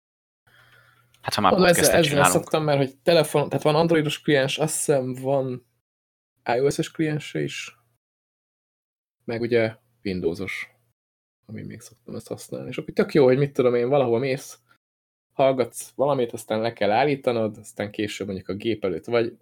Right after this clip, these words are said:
Speaker 2: ott elindítod ugyanazt az adást, és ugyanonnan folytatja.
Speaker 1: Mm.
Speaker 2: Ez tök jó.
Speaker 1: És ugyanonnan
Speaker 2: Keresem.
Speaker 1: folytatod, és ezt berakod munka mögé, és onnantól kezdve semmit nem
Speaker 2: Ja.
Speaker 1: hallasz, és nem értesz. Mert
Speaker 2: Annyi,
Speaker 1: nem
Speaker 2: annyi, hogy
Speaker 1: figyelsz.
Speaker 2: ez fizetős, ráadásul, ö,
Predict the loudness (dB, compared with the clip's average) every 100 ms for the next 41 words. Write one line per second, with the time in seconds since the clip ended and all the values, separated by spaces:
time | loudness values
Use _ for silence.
0 | _ _ _ -20 -4 0 0 0 0 2
1 | 0 -6 -6 -2 0 -2 -4 -14 -14 -12
2 | -12 -12 -14 -16 -12 -10 -8 -8 -8 -12
3 | _ _ _ -18 -18 -16 -16 -18 _ _
4 | -4 0 2 2 4 4 4 2 2 0
5 | 0 -2 -4 0 0 0 -2 -2 0 2
6 | 2 0 -6 -6 -6 -2 0 0 0 -2
7 | -6 -6 -6 -4 -4 4 4 4 0 -4
8 | -4 -8 -6 -4 -4 -6 -8 -10 -8 -6
9 | -6 _ _ -20 _ 4 4 2 2 4
10 | 6 6 4 0 0 0 0 0 0 0
11 | 0 2 0 0 2 4 4 2 0